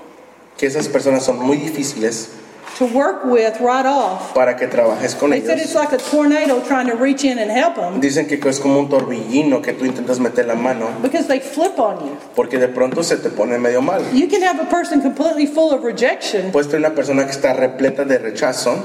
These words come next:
Speaker 2: and you pretty well know what they'll do.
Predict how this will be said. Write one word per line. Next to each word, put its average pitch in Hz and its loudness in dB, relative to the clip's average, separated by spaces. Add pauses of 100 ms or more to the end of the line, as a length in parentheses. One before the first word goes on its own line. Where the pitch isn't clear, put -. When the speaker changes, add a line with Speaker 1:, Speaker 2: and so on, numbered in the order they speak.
Speaker 2:
and 277 2
you 415 4
pretty 370 2
well 311 4
know 285 2
what 262 -2
they'll 226 2 (240)
do. 214 2